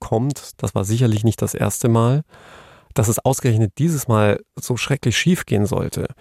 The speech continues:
damit hatte Richie natürlich nicht gerechnet und er hatte es auch nicht geahnt.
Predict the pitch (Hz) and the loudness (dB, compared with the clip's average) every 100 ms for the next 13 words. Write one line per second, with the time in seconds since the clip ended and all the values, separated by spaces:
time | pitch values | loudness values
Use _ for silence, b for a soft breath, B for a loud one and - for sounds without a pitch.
0 | B B B _ 95 117 107 110 123 101 | B B B _ 2 2 2 -2 0 0
1 | 127 - 120 107 113 104 110 165 - - | -2 2 2 2 0 2 4 2 0 -4
2 | 113 117 - 113 104 104 98 113 - 113 | -2 -2 0 -2 2 2 2 2 0 -2
3 | - 110 104 - - 95 104 139 | 0 2 2 0 0 2 4 2